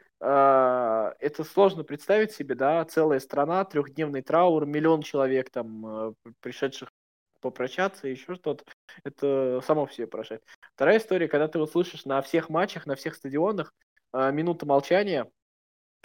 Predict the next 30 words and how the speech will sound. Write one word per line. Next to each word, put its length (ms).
а, 320
и 80
вот 160
когда 220
дикторы 380
ее 180
объявляют, 600
все 260
говорят 340
через 200
вот 180
этот 200
вот 180
ком 260
в 60
горле, 340
то 100
есть 220
ты 80
прям 240
там 180
с-, 140
слышишь 400
наворачивающиеся 840
с-, 120
слезы, 320
это 160
просто 300
поражает. 500
А, 520